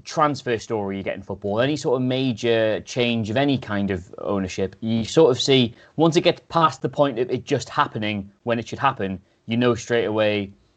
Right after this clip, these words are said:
that something's amiss. And both sides on this deal, the Premier League, uh, the Saudis, you, eh, basically everybody but Newcastle United has been briefing journalists constantly about this is happening and that's happening. When the longer it went on, the more it was like,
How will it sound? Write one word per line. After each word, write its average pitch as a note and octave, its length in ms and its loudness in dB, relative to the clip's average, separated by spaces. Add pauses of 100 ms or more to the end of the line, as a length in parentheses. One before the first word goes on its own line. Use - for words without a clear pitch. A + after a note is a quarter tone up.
(120)
that - 120 -10
something's G2+ 400 -6
amiss. A2 400 0
And A2 400 -2
both C#3 260 4
sides A#2 420 4
on A2 140 0
this G#2+ 160 -4
deal, A2+ 260 0
the F#2+ 80 -6
Premier A2 440 0
League, A2 580 0 (100)
uh, F#2 280 0
the E2 60 -10
Saudis, A2+ 460 4
you, A2+ 240 -6 (320)
eh, G3+ 100 10
basically A3 420 2
everybody F#3 320 4
but D#3+ 260 -2
Newcastle C3+ 400 -6
United C3+ 360 -2
has A#2 100 -6
been B2 160 -4
briefing C3 480 -2
journalists A#2 440 2
constantly A#2 520 -6
about F#2+ 180 0
this A2+ 100 -2
is G#2+ 80 -6
happening G#2 320 -2
and G2 80 -2
that's G#2 160 -4
happening. G#2 320 -4 (380)
When B2+ 320 2
the C#3 80 6
longer D#3 280 6
it D3 40 6
went C#3 220 4
on, C3 400 4 (160)
the C3 60 -6
more B2+ 200 2
it - 20 -2
was A2 140 -4
like, A#2 300 2